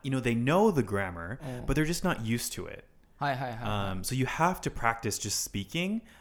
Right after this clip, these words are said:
Speaker 1: um, and then you do get used to it. And then people are afraid to make, you know, grammar mistakes,
Speaker 2: Mm.
Speaker 1: um, but it's really not a big deal.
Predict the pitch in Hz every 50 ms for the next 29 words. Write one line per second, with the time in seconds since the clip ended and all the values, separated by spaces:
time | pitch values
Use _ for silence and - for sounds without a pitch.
0 | - - 107 107 - 113 120 117 113 107 110 117 123 123 110 104 120 143 143 -
1 | 104 - 95 95 92 90 - - 90 80 78 - - 117 123 127 123 123 120 -
2 | - - 202 - 269 254 214 - - 123 - - - 117 104 104 107 110 113 110
3 | - - 113 101 101 95 95 92 - - - - - 110 104 90 85 85 92 90
4 | 85 87 98 101 110 113 - - 147 151 170 170 - 143 143 143 139 135 131 123
5 | 143 - - - - 107 107 110 107 107 - - 139 - - - 226 330 415 202
6 | 123 117 107 101 92 101 104 90 - 101 90 90 90 - 87 73 80 90 110 156
7 | 208